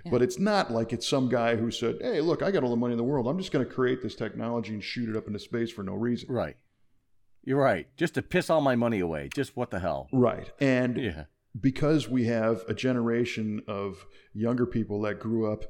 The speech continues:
Speaker 2: post space shuttle and post space program excitement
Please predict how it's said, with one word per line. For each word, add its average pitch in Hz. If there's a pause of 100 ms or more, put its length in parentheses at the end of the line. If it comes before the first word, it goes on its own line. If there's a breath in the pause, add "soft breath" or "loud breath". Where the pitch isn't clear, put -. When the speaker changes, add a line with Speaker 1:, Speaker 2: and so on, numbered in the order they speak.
(260 soft breath)
Speaker 2:
post - (160 soft breath)
space -
shuttle 104
and 95
post 113
space 117
program 104
excitement 95